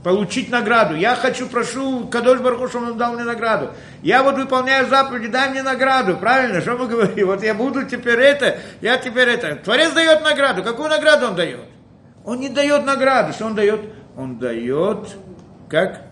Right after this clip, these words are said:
орудие, чтобы могли на ним заработать награду потом, когда получим это.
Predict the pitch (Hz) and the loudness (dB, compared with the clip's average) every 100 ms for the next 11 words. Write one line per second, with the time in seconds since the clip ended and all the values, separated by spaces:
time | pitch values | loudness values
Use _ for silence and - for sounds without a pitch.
0 | - 190 190 160 160 156 151 156 156 151 | -4 0 0 0 0 0 -4 -4 -6 -4
1 | 151 127 180 254 262 - 156 170 170 214 | -6 -4 0 0 -2 -6 -6 -4 -4 -6
2 | 208 156 196 196 180 220 214 - 185 180 | -4 2 4 4 0 -4 -6 -6 -6 -4
3 | 254 240 - 214 277 294 240 214 240 226 | -4 -4 -4 -2 0 0 0 -2 -2 -2
4 | 214 214 190 190 156 101 | -2 -4 -6 -6 -6 -8